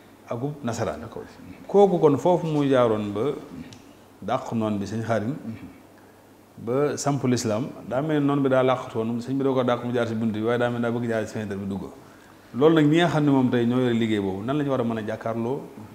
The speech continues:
ak, ak, ak noon boobu, ba li fi sëñ bi bàyyi woon, ñu gën koo yaatal, tam bañ a manqué. Xam naa ci ay, ay baat yu néew yu ñu koy mën a tënk, ndax daa mi waa ci mbokk mi ngi ñaan yëf yi.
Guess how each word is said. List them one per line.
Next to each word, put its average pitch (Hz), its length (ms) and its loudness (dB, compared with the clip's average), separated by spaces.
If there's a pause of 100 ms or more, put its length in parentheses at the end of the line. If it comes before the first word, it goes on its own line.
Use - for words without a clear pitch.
(420)
ak, 113 240 -10 (120)
ak, 110 180 -8
ak 117 100 -6
noon 127 300 4
boobu, 117 340 0 (440)
ba 170 440 2 (220)
li 139 100 -2
fi 143 60 -2 (140)
sëñ 143 120 2
bi 127 120 2
bàyyi 117 220 2
woon, 113 260 -2 (800)
ñu 110 80 -10
gën 131 160 2
koo 123 140 4
yaatal, 110 320 0 (120)
tam 104 160 -6
bañ 107 180 -4
a 120 60 -4 (160)
manqué. 104 320 -6
Xam 110 160 -8
naa 113 160 -2
ci 123 80 -6
ay, 127 300 -4 (400)
ay 117 140 -8
baat 113 240 0
yu 101 100 -4
néew 113 220 -4
yu 117 120 -2
ñu 117 60 -4
koy 110 100 -4
mën 104 140 -6
a 101 60 -8
tënk, 117 240 -8
ndax 117 140 -6
daa 113 120 -4
mi 117 180 -4
waa 123 160 -4
ci 120 160 -12
mbokk 117 280 -8
mi 123 140 -2
ngi 120 80 2
ñaan 113 200 4
yëf 110 160 2
yi. 120 160 -2